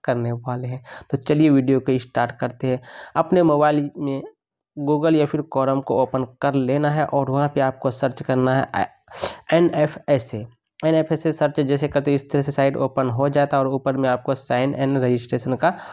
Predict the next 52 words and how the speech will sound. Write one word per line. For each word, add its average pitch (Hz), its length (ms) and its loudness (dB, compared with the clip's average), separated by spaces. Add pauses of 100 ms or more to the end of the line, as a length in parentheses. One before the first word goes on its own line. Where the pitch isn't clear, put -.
(180)
ऑप्शन 127 320 -2
मिल 123 260 -2
जाता 120 240 -4
है। - 60 -2
उसमें 170 320 2
आप 160 120 4
जैसे 151 320 0
क्लिक 151 360 -2
करते 147 280 0
हो, 143 100 2
वहाँ 139 140 0
पे 135 120 -4
आपको 131 320 -2
दो 123 200 -2
ऑप्शन 127 400 -2
वहाँ 123 160 0
पे 120 160 -2
शो 120 260 -2
करेगा, 123 400 -2 (100)
एक 151 160 2
है 156 80 2
पब्लिक 139 480 0
लॉगिन 143 380 0 (380)
और 143 120 6
एक 147 160 2
ऑफिशियल 135 500 0
लॉगिन। 123 320 0
हम 156 240 4
दोनों 147 300 2
के 160 120 0
बारे 147 280 2
में 147 120 -2
बात 139 300 0
करेंगे, 147 320 0
लेकिन 143 420 0
पहले 143 260 2
हम 135 100 2
ऑफिशियल 135 500 0
लॉगिन 127 360 2
के 139 140 0
बारे 123 320 2
में 135 200 -2
बात 117 400 -2
कर 120 160 -4
लेते 120 340 0
हैं 127 80 0
कि 143 140 0
इसमें 156 320 2
किस - 240 -4
तरह 131 140 2
से 185 180 0 (400)
आपको 170 560 0